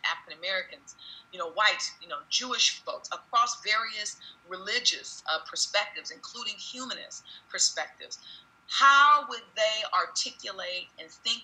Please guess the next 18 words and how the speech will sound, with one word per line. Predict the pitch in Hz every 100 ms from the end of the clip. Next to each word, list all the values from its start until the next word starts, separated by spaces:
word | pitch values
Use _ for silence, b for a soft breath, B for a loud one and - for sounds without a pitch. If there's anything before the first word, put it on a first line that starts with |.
| -
about | - 185 180 -
together, | - - 165 190 - - - _ _ b b _ _
um, | 190 190 185 185 175 170 - _ _ _ _ _ 220
a | 214
community | 208 196 240 349 330 - - 127 110 _ _ _ _ _
that | 214 - -
took | - 1077 1077
seriously | - - 294 311 302 220 - - 160 156 160
within | 175 208 185
a | 160
capitalist | - 226 254 262 247 240 -
society, | - - 196 196 202 - 156 - B B
that | - 523
took | - 285
seriously | - - 294 294 208 185 - 160 156 - b b
attending | 185 185 - 277 277 262 262 254
to | -
the | 180